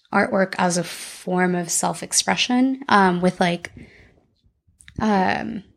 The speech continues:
I guess that maybe it was the way that the drawing classes were, were structured, um, or even the printmaking classes, like, you're learning all these techniques, right?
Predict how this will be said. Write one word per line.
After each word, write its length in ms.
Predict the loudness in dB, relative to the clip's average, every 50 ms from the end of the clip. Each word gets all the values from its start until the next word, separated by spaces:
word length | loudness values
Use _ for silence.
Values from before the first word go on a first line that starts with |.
| _ -2
I 60 | 2
guess 200 | 2 2 2 2
that 80 | 2 4
maybe 320 | 4 6 8 8 6 6
it 60 | 6
was 140 | 4 4 4
the 80 | 4 4
way 140 | 4 4 4
that 140 | 2 0
the 220 | 0 0 0 0 0
drawing 300 | 0 -2 -2 0 -2 -2
classes 340 | -4 -6 -6 -6 -6 -6 -4
were, 380 | -4 -4 -6 -6 -8 -8 -10 -10
were 140 | -8 -6 -4
structured, 680 | -2 0 -2 -2 -2 -2 -2 -2 -2 -2 -4 -6 -8 -14 _ _ _ _ _ _ _ _ _ _ _ _ _ _ -6 0
um, 400 | 4 6 6 6 4 2 0 2 6
or 100 | 6 6
even 380 | 8 8 6 4 4 0 -4 -8
the 80 | -8
printmaking 440 | -4 0 0 2 2 2 0 0 0
classes, 280 | 0 0 0 0 0 0
like, 140 | 0 0 2
you're 120 | 0 2
learning 300 | 4 4 4 4 4 2 0
all 160 | -2 -4 -6
these 220 | -6 -6 -6 -6
techniques, 580 | -6 -6 -6 -6 -6 -8 -8 -8 -8 -6 -6 -4
right? 320 | -4 -4 -4 -4 -6 -8